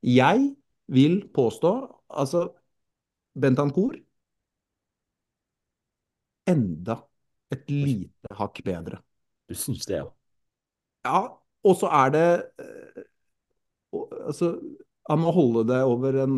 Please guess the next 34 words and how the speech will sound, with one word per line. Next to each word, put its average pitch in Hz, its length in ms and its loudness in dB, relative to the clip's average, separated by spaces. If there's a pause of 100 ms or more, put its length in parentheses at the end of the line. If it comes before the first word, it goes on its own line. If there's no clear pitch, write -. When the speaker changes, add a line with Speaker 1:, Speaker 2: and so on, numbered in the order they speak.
Speaker 1:
lengre 107 360 -2
periode 107 380 -2
nå, 101 100 -4
Bentancur, 101 600 0
for 120 160 -4
at 104 100 -8
han 110 80 -4
skal 107 220 -4
på 123 80 -2
en 107 60 0
måte 110 200 -4
overta, 101 480 -2
eller, 107 300 -2
eh, 104 320 -2
at 104 200 -6
de 110 320 -6
to 101 140 -6
skal, 101 340 -4
eh, 101 640 -2
kunne 107 300 -2
sidestilles, 101 600 -6
og 107 120 -2
Bentancur 101 380 -2
eventuelt 101 300 -4
skal 98 140 -8
kunne, 101 320 -4
eh, 101 680 -8 (640)
overgå 104 960 0
et - 240 -8
lite 117 240 2
hakk, 131 240 -4 (100)
eh, 113 280 0
Dembélé. 113 500 2 (880)
Men 147 240 2